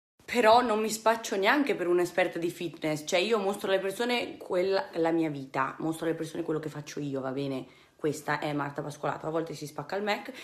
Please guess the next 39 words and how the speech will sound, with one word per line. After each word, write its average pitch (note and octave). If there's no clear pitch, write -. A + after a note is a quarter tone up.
a -
volte E3
cerca D#3+
di D#3
mangiare D3+
l'insalata D3
anche C#3+
se D#3
mi D3+
entra D3
nei D3
denti C#3+
e -
mi C#3
fa G3
schifo, A#3
questa D#3
sono C#3+
io, C3+
punto. C#3
Ma A#3+
la B3+
cosa D4+
più B3+
assurda B3
dell'assurdità G3+
dell'assurdità F#3
è -
che D4
poi B3+
ho E3+
scoperto E3+
che E3+
questi B3
prodotti, D#3
questa A#3
ragazza F3+
li E3
pubblicizza. G#3